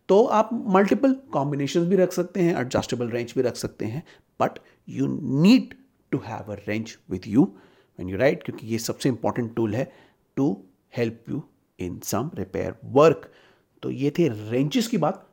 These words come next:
अब रेंचेस के बाद हम बात कर लेते हैं एक और टूल की, that you need to have when you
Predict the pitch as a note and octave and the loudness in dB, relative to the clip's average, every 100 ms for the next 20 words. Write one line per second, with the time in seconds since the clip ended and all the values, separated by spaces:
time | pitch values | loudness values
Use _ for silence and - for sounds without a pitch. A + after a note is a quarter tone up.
0 | _ A#2 A#2+ A2+ B2 C3 E3+ D3 C#3+ C#3 | _ -14 -10 -6 -4 -4 -2 0 0 0
1 | G2+ G2+ - G2+ G2 C3 - - A#2+ - | -2 -4 -6 -6 -4 -4 -6 -6 -6 2
2 | C#3+ D3+ D#3 A#2+ G#2+ - D3 _ _ _ | 6 6 4 -2 -8 -10 -16 _ _ _
3 | - G#2+ C#3+ - _ _ A#2 A#2+ A#2 A#2+ | -16 -10 -12 -12 _ _ -14 -12 -10 -8
4 | - - D#3 - - _ _ - F#2+ A#2 | -2 4 4 4 -4 _ _ -14 -8 -6